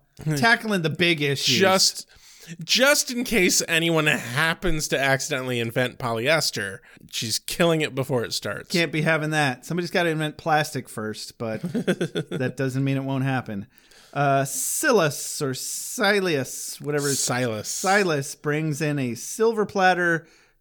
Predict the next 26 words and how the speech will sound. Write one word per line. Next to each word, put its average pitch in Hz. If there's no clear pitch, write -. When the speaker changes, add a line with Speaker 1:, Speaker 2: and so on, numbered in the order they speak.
Speaker 2:
covered, 208
of 113
course. 104
Gotta 156
keep 170
in 165
that 143
body 147
heat. 143
I 208
mean, 220
just 214
plain 220
old 220
regular 190
heat. 139
Speaker 1:
Yeah. 151
Speaker 2:
He 185
commands 247
the 247
Gruselog 196
to 170
get 247
the 143
fuck -
out. 202